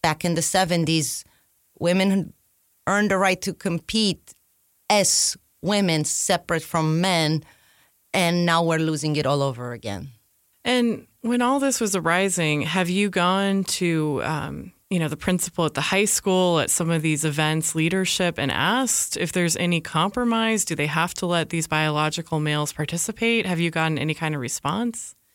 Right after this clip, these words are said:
Speaker 1: I have actually trying to pursue the Connecticut Association as well as my school principal. I've m-, met with them two times, and I'm talking about the school principal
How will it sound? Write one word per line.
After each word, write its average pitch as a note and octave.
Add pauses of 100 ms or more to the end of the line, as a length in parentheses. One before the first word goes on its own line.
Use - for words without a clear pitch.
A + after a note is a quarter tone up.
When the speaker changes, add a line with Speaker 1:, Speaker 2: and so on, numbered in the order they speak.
(160)
Speaker 1:
I A#3
have A#3+
actually F3
trying E3
to F3+
pursue E3
the D3
Connecticut D#3+
Association E3
as C#3
well D3
as D3
my C#3
school C#3
principal. D#3
I've C3+
m-, B2 (140)
met C#3
with C#3
them C3 (420)
two F#3
times, D#3+
and C#3+
I'm C#3+ (240)
talking D3
about C#3
the -
school -
principal D#3+